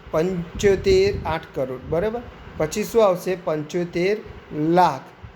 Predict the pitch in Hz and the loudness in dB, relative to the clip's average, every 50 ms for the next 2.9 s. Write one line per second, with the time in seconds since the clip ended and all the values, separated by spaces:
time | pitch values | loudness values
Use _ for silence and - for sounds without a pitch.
0 | - - - - 156 156 175 190 214 220 214 - 190 175 160 165 165 160 160 156 | -20 -20 -12 -8 -6 -6 -4 -4 -4 -6 -4 -4 -2 -2 0 0 2 2 2 0
1 | - 165 151 151 165 156 160 160 180 - - 160 147 147 143 - 151 151 147 165 | 0 -2 -2 0 0 0 0 0 -2 -2 -2 -2 -2 -2 -2 0 0 0 0 2
2 | 170 196 220 214 - - - - - - - 151 156 170 160 139 127 | 2 2 0 0 -4 -12 -10 -10 -8 -4 -2 0 2 4 2 2 0